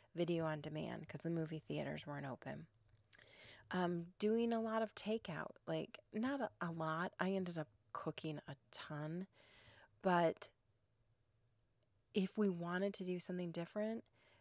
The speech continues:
figuring out, like, where we could do takeout and what that looked like. Um, so it's just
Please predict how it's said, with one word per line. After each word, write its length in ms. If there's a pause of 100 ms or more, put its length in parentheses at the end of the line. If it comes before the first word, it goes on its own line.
(120)
figuring 420
out, 300
like, 240
where 300
we 100
could 160
do 220
takeout 640 (100)
and 300 (160)
what 280
that 240
looked 320
like. 240 (1800)
Um, 400 (180)
so 480
it's 340
just 380